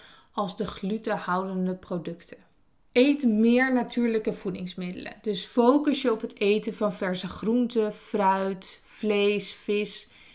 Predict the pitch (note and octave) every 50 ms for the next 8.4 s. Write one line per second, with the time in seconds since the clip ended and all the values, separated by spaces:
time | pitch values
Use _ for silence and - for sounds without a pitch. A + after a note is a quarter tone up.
0 | _ _ - A3 A3+ A#3 - - A3 A#3 C4+ C4 - - B3+ A#3 A3+ A3 - -
1 | A3 G#3 G3+ - - G#3+ G3 G3 F#3+ F#3+ F#3+ G3 F#3+ - G#3+ F#3+ F3+ F#3+ F3 F3+
2 | F#3 F#3 F3+ G#3+ G3 F#3 F#3+ - F#3+ F#3 F3+ F3+ F#3 F#3 F#3 F#3 - G#3 F#3+ F#3
3 | F#3 F#3 F#3 F#3+ F#3+ G3 G3 F#3+ - - - G#3 G3 F#3 F3+ G3+ F3+ F3 F3 F3+
4 | - G3 G#3 G#3 - _ _ - _ _ - - - - _ _ _ - G#3+ A#3
5 | C4+ C4+ B3+ C#4 B3 - C4+ B3+ C4 B3+ B3+ - A#3+ A#3 A3+ G#3+ G#3+ F#3 G3+ G3+
6 | F#3 - G#3 G3 F#3+ F#3+ F#3 - G#3 G#3 A3 A3 A3 - - - F#3 F#3+ F#3 -
7 | - - - G3 F3+ F3 F3+ F3 E3+ F3+ G3 - - - _ - G#3+ G3+ F#3+ G#3+
8 | G#3 - - A#3 A#3 A#3 - -